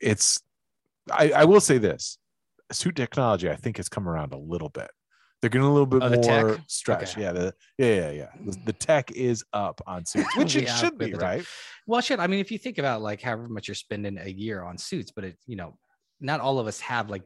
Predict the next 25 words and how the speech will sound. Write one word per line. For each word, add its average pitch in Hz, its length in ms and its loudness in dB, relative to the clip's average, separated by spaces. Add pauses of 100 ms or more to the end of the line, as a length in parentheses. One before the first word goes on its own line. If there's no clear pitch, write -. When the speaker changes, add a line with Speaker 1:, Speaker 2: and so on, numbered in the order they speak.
Speaker 2:
built 113 280 -4
into 101 300 -8
our 95 140 -4
yearly, 98 840 -6
uh, - 120 -14
budget. 120 340 -4
It's 98 160 -8
just, - 240 -12
like, 95 200 -12
you 135 40 -10
know, 92 160 -10
a 98 40 -10
suit, - 280 -8
a, 98 280 -10
a 110 40 -8
nice 127 180 -6
suit's 139 200 -12
expensive. - 400 -10 (360)
So - 140 -6
even 165 160 0
Speaker 1:
Mm-hmm. 202 80 -2
Speaker 2:
if - 120 0
you're 131 100 0
getting, 135 420 -4
like, 90 340 -10